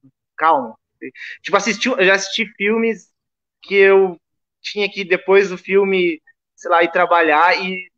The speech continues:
foi horrível o trajeto até o trabalho, <laughs> porque tava tudo diferente, né? Ah,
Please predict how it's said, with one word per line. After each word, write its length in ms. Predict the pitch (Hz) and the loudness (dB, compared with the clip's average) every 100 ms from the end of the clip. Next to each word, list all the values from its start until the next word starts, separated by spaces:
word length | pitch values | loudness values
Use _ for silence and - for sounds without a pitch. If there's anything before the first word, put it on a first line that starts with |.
| _ _ _ _ | _ _ _ _
foi 100 | 175 | 0
horrível 580 | 196 196 208 214 170 139 151 | 2 2 -4 -2 -4 -4 -10
o 340 | 151 143 139 | -8 -6 -4
trajeto 420 | 170 156 156 156 | -2 0 0 -2
até 120 | 160 | -6
o 40 | 160 | -6
trabalho, 720 | 160 147 143 196 180 202 202 | -4 -4 -2 0 2 0 -2
<laughs> 40 | - | -10
porque 720 | 180 165 - 180 175 165 147 - - _ _ - 254 | -10 -10 -4 0 0 0 -4 -12 -20 _ _ -14 -6
tava 220 | 208 190 | 0 0
tudo 240 | 185 196 202 | -2 -6 -6
diferente, 640 | - - 170 156 151 131 | -8 -4 -2 -2 -4 -12
né? 180 | 123 123 _ _ _ _ _ - | -10 -10 _ _ _ _ _ -12
Ah, 600 | 131 135 131 127 123 117 | -4 -2 0 0 -2 -6